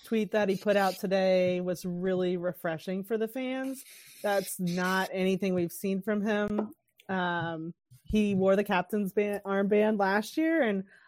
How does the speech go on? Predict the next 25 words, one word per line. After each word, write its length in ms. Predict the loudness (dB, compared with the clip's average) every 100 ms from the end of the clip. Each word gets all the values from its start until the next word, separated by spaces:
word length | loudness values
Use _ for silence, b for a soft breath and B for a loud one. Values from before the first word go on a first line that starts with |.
| b _
I, 520 | -2 2 6 6 4 2
the 300 | 2 2 2
only 240 | 2 2
reason 280 | 0 0 -2
I 140 | -2 0
could 200 | 0 -2
see 540 | -8 -2 0 2 2
that 200 | 2 2
they 160 | 2 2
were 220 | 2 2
putting 320 | 2 2 4
him 160 | 4 2
in 80 |
that 200 | 0 0
role 220 | 2 4 4
was 180 | 0
because 220 | -2 -4 -2
he 120 | -4
was 120 | -4
the 120 | -6
one 280 | -4 -4 -6
player 360 | 0 2 4 2
that 180 | 0
could 180 | -4 -8
speak 380 | -10 -4 -4